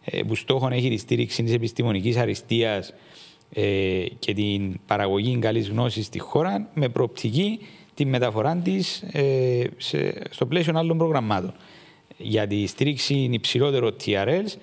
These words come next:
ε, οι φορείς έχουν τη δυνατότητα συμμετοχής σε άλλα προγράμματα, όπως για παράδειγμα στο πρόγραμμα έρευνας της επιχειρήσης, ε, με T R Ls τέσσερα ως εφτά. Ε, στόχος, λοιπόν, είναι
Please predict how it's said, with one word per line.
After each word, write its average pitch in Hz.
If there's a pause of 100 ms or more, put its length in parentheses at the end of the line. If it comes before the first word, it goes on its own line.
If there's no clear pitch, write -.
(380)
ε, -
οι 113
φορείς 151
έχουν 156
τη 143
δυνατότητα 139
συμμετοχής 139
σε -
άλλα 147
προγράμματα, 98 (280)
όπως 175
για 160
παράδειγμα 185
στο 156 (400)
πρόγραμμα 165
έρευνας 160
της 147
επιχειρήσης, 156 (520)
ε, 147
με 143
T 165
R -
Ls 180 (140)
τέσσερα 165
ως 147
εφτά. 123 (500)
Ε, 101
στόχος, 160
λοιπόν, 131
είναι 123